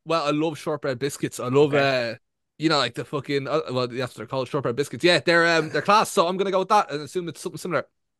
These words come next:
Speaker 2: Keane, for you're, I think you're selling yourself short here. Like, you haven't had, I don't think you've been lost on any one question. You've had an answer for everything.
Speaker 1: <laughs> I just
Speaker 2: Uh,
Speaker 1: go based off the sounds.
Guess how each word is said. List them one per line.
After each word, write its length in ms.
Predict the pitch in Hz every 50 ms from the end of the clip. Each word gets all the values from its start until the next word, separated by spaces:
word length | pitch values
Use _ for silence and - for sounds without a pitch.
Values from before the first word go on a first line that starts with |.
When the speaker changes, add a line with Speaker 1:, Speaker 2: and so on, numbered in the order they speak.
| _ _ _ _ _ _ -
Speaker 2:
Keane, 320 | - 226 226 226 226 _ _ - 170
for 180 | - - 247 -
you're, 300 | 233 233 240 240 247 -
I 80 | 240
think 180 | 220 - 359 359
you're 80 | - -
selling 260 | - - 359 330 285
yourself 360 | 226 208 170 196 202 185 -
short 340 | - 165 160 160 165 160 -
here. 220 | - 139 120 113
Like, 240 | 110 107 107 104 -
you 100 | 143 147
haven't 320 | 151 170 208 226 233 226
had, 340 | - 233 202 185 170 147 139 -
I 80 | - 165
don't 220 | 165 233 247 285
think 160 | 240 269 196 190
you've 100 | 185 151
been 200 | 170 156 151 151
lost 360 | 156 156 160 151 135 - -
on 160 | 131 123 127
any 140 | 135 135 131
one 240 | 127 135 135 127 -
question. 400 | - 139 135 131 - - 113 101
You've 140 | 101 110
had 160 | 123 151 175 165
an 100 | 139 127
answer 220 | 139 143 - -
for 120 | - - 127
everything. 340 | 120 120 117 - - 107 92
Speaker 1:
<laughs> 540 | - 370 359 - - - - - - - -
I 140 | 262 254 254
just 140 | - 151 151
Speaker 2:
Uh, 100 | 285 262
Speaker 1:
go 60 | 240
based 280 | 208 226 233 233 - 240
off 100 | 220 -
the 100 | - 147
sounds. 440 | - - 196 190 175 139 120 -